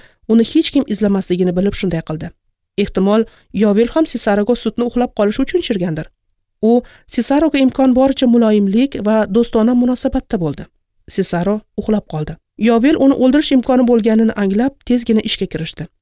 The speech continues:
Xaberning xotini Yovel esa bir qo'liga chodir qozig'ini, boshqa qo'liga bolg'a olib, sekingina uning oldiga bordi. Qoziqni Sisaroning chakkasiga qoqib, boshini yerga qadab qo'ydi.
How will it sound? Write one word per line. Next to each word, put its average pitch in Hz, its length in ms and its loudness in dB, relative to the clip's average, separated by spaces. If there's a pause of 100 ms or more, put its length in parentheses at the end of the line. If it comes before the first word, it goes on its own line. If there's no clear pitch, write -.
(160)
Xaberning 254 480 2
xotini 262 320 2
Yovel 240 280 2
esa 190 260 -2 (220)
bir 220 180 2
qo'liga 190 400 2
chodir 180 320 -2
qozig'ini, 170 440 -4 (260)
boshqa 220 220 0 (100)
qo'liga 214 360 2
bolg'a 175 340 0
olib, 269 180 0 (240)
sekingina 285 560 2 (100)
uning 226 180 2
oldiga 220 420 -2
bordi. 160 240 -10 (460)
Qoziqni 202 440 0 (280)
Sisaroning 214 640 0
chakkasiga 190 520 -6
qoqib, 294 240 -2 (400)
boshini 208 400 2
yerga 202 300 -2
qadab 185 280 -4
qo'ydi. 151 200 -8